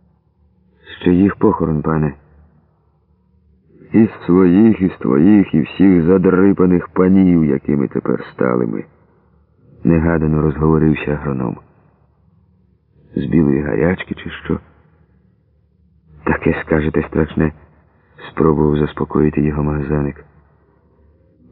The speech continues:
"Оте й кажу ж сьогодні, що має бути завтра". Поволі поплентався до хати Рогиня. Тут він перехрестився на золоту і срібну шумиху образів, умостився край столу,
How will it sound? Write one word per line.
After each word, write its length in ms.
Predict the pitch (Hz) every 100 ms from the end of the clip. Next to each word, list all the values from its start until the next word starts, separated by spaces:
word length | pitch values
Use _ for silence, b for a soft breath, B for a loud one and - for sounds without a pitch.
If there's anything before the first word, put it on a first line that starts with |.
| -
"Оте 280 | - 73
й 40 | 98
кажу 340 | 98 95 107
ж 80 | 92
сьогодні, 460 | 90 92 104 107 104
що 200 | - 90
має 220 | 95 95
бути 260 | 95 92 90
завтра". 460 | 90 90 82 85 78 _ _ _ _ _ _ _ _ _ _ -
Поволі 440 | - 85 92 95
поплентався 680 | 85 82 78 85 85 85 -
до 100 | 78
хати 340 | 78 82 80 80
Рогиня. 500 | 78 76 78 76 73 - _ _ _ _ _ _ _ _ _ - -
Тут 200 | 107 117
він 160 | 123
перехрестився 840 | 110 113 104 107 98 - 117 - 104
на 140 | 101
золоту 480 | 85 90 90 - 104
і 100 | 95
срібну 460 | - 95 98 95
шумиху 520 | 87 80 82 95 - 82
образів, 580 | 73 80 73 85 98 85 _ _ _ _ _ _ _ -
умостився 600 | 82 80 - 92 85 82
край 240 | - 78
столу, 520 | 73 - 92 98 92